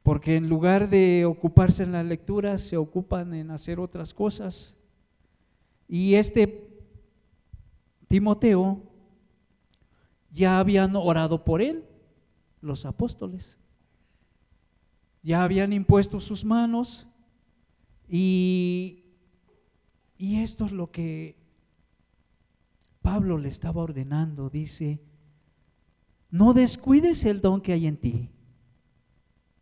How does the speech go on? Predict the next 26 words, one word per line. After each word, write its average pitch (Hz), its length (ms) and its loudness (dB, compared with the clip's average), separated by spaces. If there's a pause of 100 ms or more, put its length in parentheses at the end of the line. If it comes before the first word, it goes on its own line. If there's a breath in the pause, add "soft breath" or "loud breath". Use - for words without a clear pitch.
(2250)
que 175 160 0
te 175 140 2
fue 196 260 4
dado 202 680 0 (340)
mediante 156 600 2
profecía 160 680 -2
con 151 200 -4
la 147 80 -2
imposición 139 580 -6
de 135 80 -6
manos 117 540 -12
del 117 160 -10
presbiterio". 113 840 -10
Dice, - 240 -14
"Ocúpate 262 720 2
en 185 120 -2
estas 196 380 -4
cosas, 139 400 -18
permanece 240 920 0 (380 soft breath)
en 196 200 2
ellas 240 580 2 (1160)
para 165 220 -2
que 175 120 -4
tu 175 140 0
aprovechamiento 165 880 0
sea 165 400 -6